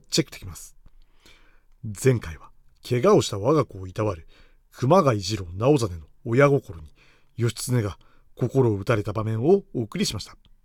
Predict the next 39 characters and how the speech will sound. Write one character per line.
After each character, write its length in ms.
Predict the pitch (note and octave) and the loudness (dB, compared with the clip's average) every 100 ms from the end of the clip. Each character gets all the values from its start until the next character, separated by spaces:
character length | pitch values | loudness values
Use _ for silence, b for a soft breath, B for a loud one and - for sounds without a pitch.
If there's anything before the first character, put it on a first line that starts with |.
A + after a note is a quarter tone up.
| _ b b b b b _ | _ b b b b b _
再 340 | - B2+ B2+ | -6 0 0
三、 260 | - G#2+ F#2 _ - | 0 -6 -8 _ -12
自 220 | G#2+ C3 | -6 -2
分 260 | F#3+ G3 F3+ | 2 4 4
を 60 | |
訪 180 | E3+ C#3+ | 4 2
れ 80 | B2 | 0
て 120 | G2 | -4
き 80 | - | -12
た 80 | - | -18
吉 340 | - - D#3+ | -16 -8 -4
次 100 | B2 | -4
と 120 | - - - - - - | -6 -14 -20 -20 -16 -4
義 240 | A#2 - | -2 -2
経 180 | - C#3 | 2 4
は 160 | A2+ - - - | 4 0 -16 -4
対 220 | B2 A#2+ | 0 2
面 160 | B2+ | 2
を 60 | F3+ | 2
し 100 | - | 0
ま 80 | G2+ | -4
し 60 | |
た。 120 | - - - - - b b b b b _ | -12 -18 -20 -20 -20 b b b b b _
吉 260 | - - B2+ | -4 0 0
次 80 | |
は 100 | F#2 - _ - - | -2 -10 _ -20 -8
義 280 | B2 B2 - | -4 -4 -4
経 120 | G#3+ | 0
の 140 | A#3 | 2
姿 340 | - G#3 D3+ G#3 | 2 2 4 6
を 80 | C3 | 4
見 80 | |
る 80 | F2+ | 0
と、 80 | - - b b b b A2+ | -10 -20 b b b b -6
宇 100 | A2+ | 0
治 120 | C#3+ | 4
川 180 | C#3 B2 | 6 6
で 120 | |
の 60 | G#2+ | 2